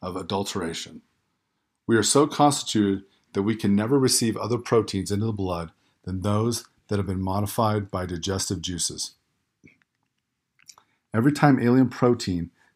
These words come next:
penetrates by effraction, the organism suffers and becomes resistant. This resistance lies in increased sensitivity, a sort of revolt against the second parenteral injection, which would be fatal.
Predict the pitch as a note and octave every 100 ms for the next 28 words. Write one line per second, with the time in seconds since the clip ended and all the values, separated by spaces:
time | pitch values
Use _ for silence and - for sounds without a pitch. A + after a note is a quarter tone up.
0 | - A2+ A2+ - A2+ A2 - F#2+ F#2+ -
1 | G#2+ G#2 - E2+ F2 G#2 A2 G#2+ G#2+ -
2 | A#2 A2 D3+ C#3+ - _ _ _ - G2
3 | G2 A2 G2+ G2 G2 - D#2+ D2 - _
4 | _ _ _ _ - - C#3+ A#2 D3 D3
5 | G#2+ - G2 G2 G#2+ G#2 F#2 G#2+ - A2
6 | - G#2+ G#2 - F#2+ D2+ - _ _ _
7 | _ F#2 - A#2+ A2+ G2 F#2+ G#2 B2 G#2+
8 | - F#2+ G2 - F2+ - G#2+ A2+ G#2+ G#2+
9 | G2 G#2 G#2 G2+ F2+ F#2+ - D#2+ D#2 _
10 | - _ - F#2+ F#2 F2 - E2+ D2 C2+